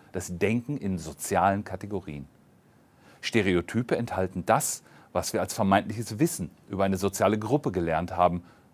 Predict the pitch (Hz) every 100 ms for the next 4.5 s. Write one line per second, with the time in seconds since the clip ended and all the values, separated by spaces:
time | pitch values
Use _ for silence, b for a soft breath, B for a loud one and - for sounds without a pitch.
0 | _ 113 90 90 80 - 107 135 165 156
1 | 143 147 - 139 113 - 117 120 110 117
2 | - 117 B B B - 131 143 - 139
3 | 127 120 113 101 104 107 82 - B B
4 | 110 123 120 123